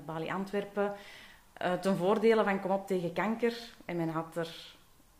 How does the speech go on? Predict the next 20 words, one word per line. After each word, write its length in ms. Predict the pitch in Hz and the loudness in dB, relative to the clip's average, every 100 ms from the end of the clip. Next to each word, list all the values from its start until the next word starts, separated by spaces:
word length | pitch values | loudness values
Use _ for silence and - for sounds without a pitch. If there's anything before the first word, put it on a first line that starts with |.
| - - - | -20 -20 -18
niet 400 | - 165 160 160 160 | -8 -4 -2 -2 0
beter 260 | 180 185 | 0 0
op 100 | 185 | -4
gevonden 400 | - 156 185 196 | -2 -2 0 0
dan 220 | 190 170 160 | 0 0 -2
gewoon 300 | 170 180 185 | -2 -2 -2
een 180 | 151 147 | -4 -2
boksring 600 | 190 190 - 202 202 202 - - | -2 -2 0 2 2 -2 -12 -8
in 140 | - | -2
het 160 | 175 170 | -2 0
midden 240 | 170 220 | 2 4
van 100 | 220 | 4
het 140 | 196 190 | 2 -2
Justitiepaleis 760 | 170 - 202 208 202 190 196 | -6 -4 -4 -2 0 0 -2
te 80 | 190 180 | -4 -2
plaatsen 500 | 175 175 185 185 185 - - - - | -2 -2 -2 -4 -4 -8 -18 -16 -4
en 200 | 170 160 | 0 2
daar, 360 | 160 175 180 - - | 2 2 0 -4 -8
eh, 340 | - 165 160 160 156 | -2 -2 0 -2 -4
advocaten 720 | - 160 160 160 156 170 180 | -8 -6 -6 -2 0 0 -2